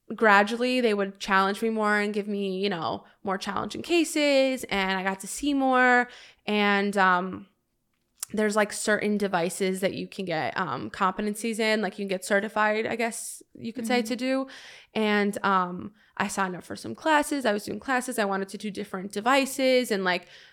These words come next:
Speaker 1: um, certain devices call for just, um, like, a one-to-one. So one nurse to one patient, or even sometimes two nurses to a patient,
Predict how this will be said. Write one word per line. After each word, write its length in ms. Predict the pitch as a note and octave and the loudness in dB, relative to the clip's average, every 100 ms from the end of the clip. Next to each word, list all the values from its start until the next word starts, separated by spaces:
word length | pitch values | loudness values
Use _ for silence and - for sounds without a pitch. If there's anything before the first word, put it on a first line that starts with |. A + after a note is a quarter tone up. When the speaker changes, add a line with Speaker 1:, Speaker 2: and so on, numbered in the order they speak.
| - | -4
Speaker 1:
um, 340 | F3+ D#3 - | -4 -4 -6
certain 420 | - A3 G#3+ A3 | -4 2 4 4
devices 540 | G#3+ G3+ F#3+ G3+ G#3 - | 2 4 2 2 -4 -6
call 280 | G#3 G3 | 0 0
for 160 | F#3+ F#3+ | 2 -4
just, 640 | F#3+ F3+ G3 - - - - | -6 -4 -4 -8 -12 -16 -8
um, 500 | F#3 E3+ F#2 F#2 - - _ _ _ _ _ - - | -6 -4 -6 -10 -16 -20 _ _ _ _ _ -6 -2
like, 160 | G3 | 2
a 80 | G3+ | 2
one-to-one. 680 | F#3 F3+ F#3 G3 D#3+ - G3+ | 2 0 0 -4 -4 -6 -8
So 240 | - - | -6 -4
one 260 | F#3 F#3+ F3+ | 0 0 2
nurse 200 | E3+ - | -2 -2
to 80 | G3 | -4
one 120 | F3+ | -2
patient, 380 | G3+ F3+ - F3+ | -2 -4 -4 -4
or 40 | |
even 280 | F#3 G3 F#3+ | -4 -4 -6
sometimes 420 | G3 G3 F3+ - | -4 -4 -6 -10
two 220 | - G3+ | -8 -6
nurses 340 | E3+ F3+ A3 G#3 | -4 -6 -6 -6
to 100 | G#3+ | -6
a 60 | |
patient, 520 | A3+ A#3+ A3+ B3 B3 | -4 -4 -4 -2 -2